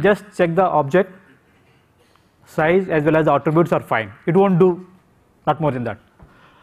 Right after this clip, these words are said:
But deep scrubbing will read every data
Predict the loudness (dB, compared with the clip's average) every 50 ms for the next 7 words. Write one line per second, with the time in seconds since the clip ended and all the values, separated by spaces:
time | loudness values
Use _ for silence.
0 | _ -20 -20 -6 _ -2 -2 -2 0 0 0 0 0 -2 0 0 2 4 4 2
1 | 2 2 2 2 2 4 4 4 4 2 0 -2 -8 -14 -20 _ _ _ _ _
2 | _ -2 -2 0 2 2 2 2 4 2 2 2 2 2 0 0 0 -2